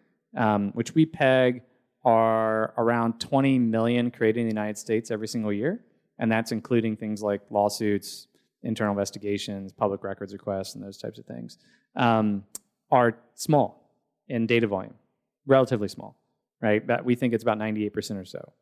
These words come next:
So two percent are these mega cases.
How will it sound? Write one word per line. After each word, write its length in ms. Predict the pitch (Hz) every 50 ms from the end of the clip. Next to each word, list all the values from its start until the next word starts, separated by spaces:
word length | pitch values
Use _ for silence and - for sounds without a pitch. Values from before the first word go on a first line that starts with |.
| _ _ _ _ _ _
So 180 | - - 120
two 180 | 117 - 160 165
percent 500 | 160 156 135 - 143 123 117 113 110 -
are 160 | - - 113
these 180 | 110 110 107 107
mega 340 | 113 113 123 135 139 131 110
cases. 540 | - 110 104 98 - - - - - -